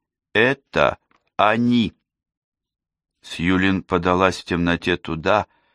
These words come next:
откуда слышался голос Айзека. Поборов ужас, спросила: «Айзек, неужели тебе правда известно, что происходит?» «Да»,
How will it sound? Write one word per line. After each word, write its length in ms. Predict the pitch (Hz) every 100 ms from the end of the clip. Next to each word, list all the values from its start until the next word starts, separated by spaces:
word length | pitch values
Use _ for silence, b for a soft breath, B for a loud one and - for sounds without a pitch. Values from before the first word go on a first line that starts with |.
| _ _
откуда 460 | - 82 - 104 101
слышался 580 | - 110 - 101 - 98
голос 460 | 87 98 95 - 95
Айзека. 580 | 85 69 76 - - - _ _ _ _ _ _ _ _
Поборов 600 | - 87 92 101 104 - -
ужас, 500 | 117 107 95 87 -
спросила: 800 | - - 98 92 - 73 67 52 - _ _ _ _ _ _ _ _ _ _ _
«Айзек, 800 | 73 85 95 76 69 62 - _ _ _ _ _ _ _ _ _ _ _
неужели 540 | - 95 90 101 117 117
тебе 340 | - 95 101
правда 580 | 98 - 113 110 101 104
известно, 580 | 101 98 101 107 - 85
что 280 | - - 95
происходит?» 920 | - 82 73 - - 80 80 101 - _ _ _ _ _ _ _ _ _ _ _ _
«Да», 560 | - 85 101 117 139